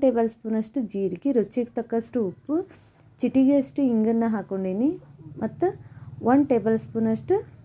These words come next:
ಖಾರದ ಪುಡಿ, ಸ್ವಲ್ಪ ಕರಿಬೇವನ್ನ ಹಾಕ್ಕೊಂಡೀನಿ.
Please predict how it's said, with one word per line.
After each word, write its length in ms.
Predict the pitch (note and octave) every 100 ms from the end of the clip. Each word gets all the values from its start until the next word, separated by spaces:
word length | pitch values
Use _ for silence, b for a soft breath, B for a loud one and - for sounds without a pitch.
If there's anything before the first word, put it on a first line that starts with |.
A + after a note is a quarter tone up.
| - B3
ಖಾರದ 320 | G#3+ A3 G#3+ A3
ಪುಡಿ, 240 | G#3 D4 F#4+ -
ಸ್ವಲ್ಪ 260 | B3+ G#3 - C#4
ಕರಿಬೇವನ್ನ 480 | G#3+ F3+ G#3+ G#3+ A3 G#3
ಹಾಕ್ಕೊಂಡೀನಿ. 540 | F3 F#3 F3+ F3+ A3+